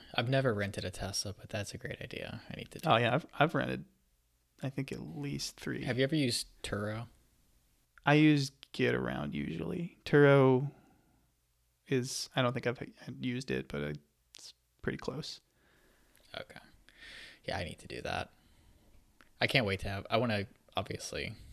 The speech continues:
Speaker 1: <laughs> I wanna have a Tesla someday. I think I'm gonna try and do the Model Y here in several years whenever it's no longer backlogged and I have money.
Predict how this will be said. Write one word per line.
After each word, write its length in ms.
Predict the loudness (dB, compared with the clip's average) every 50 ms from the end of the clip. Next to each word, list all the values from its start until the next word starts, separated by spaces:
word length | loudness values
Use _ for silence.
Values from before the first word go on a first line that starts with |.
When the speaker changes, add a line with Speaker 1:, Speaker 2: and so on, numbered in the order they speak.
| -20 -14 -8 -4
Speaker 1:
<laughs> 400 | -4 -4 -4 -4 -6 -8 -6 -4
I 40 | -2
wanna 180 | -2 0 0 0
have 100 | -2 -2
a 60 | -4
Tesla 340 | -6 -8 -8 -8 -8 2 4
someday. 540 | 4 4 4 0 -6 -8 -8 -8 -8 -8 -10 -14 -18 -18 -18 -16 -16 -16 -16 -16 -16 -18 -18 -20 -20 -20 _ _ -6
I 60 | -2
think 200 | 0 0 0 0
I'm 80 | 0 -2
gonna 160 | -2 -2 -2
try 220 | -4 -4 -2 -2
and 140 | 0 0 -2
do 80 | -2 -4
the 140 | -2 -2
Model 340 | -2 0 0 0 0 0 0
Y 460 | 0 -2 -2 -2 -2 -2 -2 -4 -4 -6 -12
here 340 | -12 -8 -4 -4 -2 -2 -2 -2
in 280 | -2 -2 -2 -4 -6 -6 -10 -16 -18 -20 -20 -20 -20 -20 -20 -20 -20 _ -16 -10
several 420 | -4 -2 0 0 0 0 -2 -2
years 420 | 0 0 0 2 2 0 0 0
whenever 360 | -2 -4 -4 -4 -4 -4 -4 -4
it's 400 | -4 -6 -6 -6 -4 -4 -6 -6 -10 _ _ _ _ _ -10 -6
no 220 | -4 -4 -2 -2
longer 300 | -4 -4 -4 -4 -4 -2
backlogged 640 | 0 0 0 0 -2 -4 -4 -2 -4 -4 -6 -6
and 280 | -6 -6 -6 -6 -8 -8 -6
I 60 | -6
have 220 | -4 -4 -4 -6 -6
money. 300 | -6 -6 -6 -6 -8